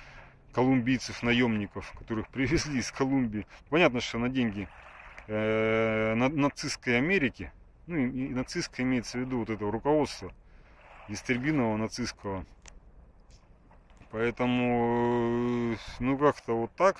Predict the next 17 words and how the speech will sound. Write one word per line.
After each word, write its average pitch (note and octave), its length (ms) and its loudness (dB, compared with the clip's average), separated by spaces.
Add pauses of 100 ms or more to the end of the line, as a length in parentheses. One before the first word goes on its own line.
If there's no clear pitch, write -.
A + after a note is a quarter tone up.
(760)
То C#3+ 60 0
есть C#3 140 2
перспективы, G#3 760 2
э, D#3+ 1160 4
не F3+ 80 2
самые D#3 460 6
радужные, B2 640 2
потому C#3 320 -2
что C#3 400 2 (1160)
Запад A#2+ 440 2
ника-, B2+ 400 4
ни C#3 120 2
в - 80 -4
какую D3+ 420 2
не B2 100 2
хочет A#2+ 360 -6
проигрывать, C#3+ 640 0